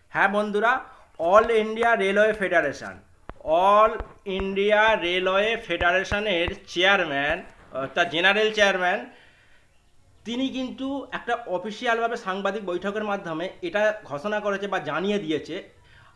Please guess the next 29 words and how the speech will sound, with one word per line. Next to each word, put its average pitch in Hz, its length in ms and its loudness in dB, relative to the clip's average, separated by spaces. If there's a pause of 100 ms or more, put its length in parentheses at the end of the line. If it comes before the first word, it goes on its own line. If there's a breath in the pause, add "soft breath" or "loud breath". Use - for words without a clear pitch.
(200 soft breath)
আপকামিং 214 680 0 (160)
অর্থাৎ 196 260 -2 (380)
যেটা 170 220 -2 (120)
অক্টোবর 226 560 -2
মাসে 233 240 -2 (100)
ফিল 180 120 -4
আপ 190 160 -4
হতে 208 140 -6
চলেছে 202 360 -6
গ্রুপ 165 320 -6 (140)
ডি 202 120 -6
পরীক্ষা। 160 460 -8 (200)
অর্থাৎ 147 360 -4 (540 loud breath)
এর 185 260 -2
আগে 175 280 0
আমরা 202 220 2
জানি 208 180 2
রেলওয়ে 180 300 0
একটা 190 180 -2
ক্যালেন্ডার 196 540 -2
দিয়েছে, 196 240 -6
বার্ষিক 143 440 -8
ক্যালেন্ডার, 160 480 -4
সেই 175 100 -8
বার্ষিক 143 380 -8
ক্যালেন্ডার 175 480 -4
অনুসারে 165 360 -8 (340 loud breath)
এই 185 200 -4
বছর 202 260 -4